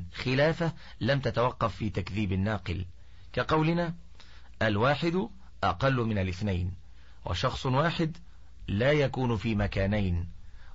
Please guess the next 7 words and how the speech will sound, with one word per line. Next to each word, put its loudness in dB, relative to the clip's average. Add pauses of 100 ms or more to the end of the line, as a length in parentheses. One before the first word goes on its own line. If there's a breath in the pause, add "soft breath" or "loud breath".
(120)
ولا 4 (160)
يتصور 2
اجتماع 2
ضدين. 2 (840 loud breath)
ولنا 6
حالة 4
ثانية، 2